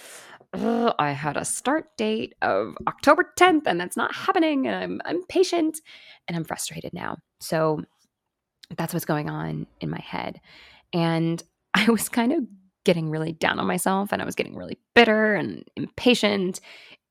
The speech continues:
It all stemmed from the impatience,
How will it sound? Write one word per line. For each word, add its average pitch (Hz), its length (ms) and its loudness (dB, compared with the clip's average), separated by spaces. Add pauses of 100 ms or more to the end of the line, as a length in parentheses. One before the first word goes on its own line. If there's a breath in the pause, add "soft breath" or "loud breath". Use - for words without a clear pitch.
(540)
It 202 100 6
all 190 140 2
stemmed - 460 -4
from - 500 -6
the 131 180 -2
impatience, - 800 -8